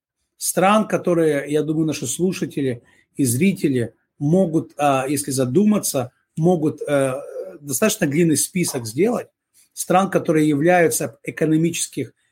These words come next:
а, вид, и, э, экономическая система социалистическая, но которые достаточно прогрессивные, а, а,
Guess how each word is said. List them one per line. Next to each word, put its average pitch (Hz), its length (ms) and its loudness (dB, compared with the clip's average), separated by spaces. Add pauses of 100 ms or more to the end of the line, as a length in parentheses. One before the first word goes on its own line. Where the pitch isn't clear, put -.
(140)
а, 143 120 0
вид, 160 320 0
и, 156 100 2
э, 147 380 -2
экономическая 139 920 0
система 151 680 0 (220)
социалистическая, - 720 0
но 147 80 0
которые 151 260 -4
достаточно 147 380 0
прогрессивные, 151 920 0 (360)
а, 135 400 2
а, 127 280 0